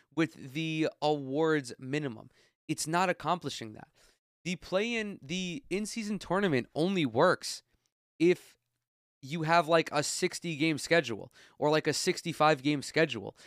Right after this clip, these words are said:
and then those eight games bring up the total to seventy-three.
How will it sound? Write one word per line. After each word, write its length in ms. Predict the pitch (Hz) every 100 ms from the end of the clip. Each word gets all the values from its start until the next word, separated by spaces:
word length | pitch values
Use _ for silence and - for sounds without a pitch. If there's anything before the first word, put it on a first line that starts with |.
| - -
and 140 | 147
then 120 | 165
those 220 | 160 170 139
eight 240 | 160 170 143
games 380 | 156 175 131 117
bring 280 | 147 147
up 200 | - 151
the 100 | -
total 520 | 143 - 156 156 147 135
to 140 | 139
seventy-three. 760 | - 151 135 131 113 156 156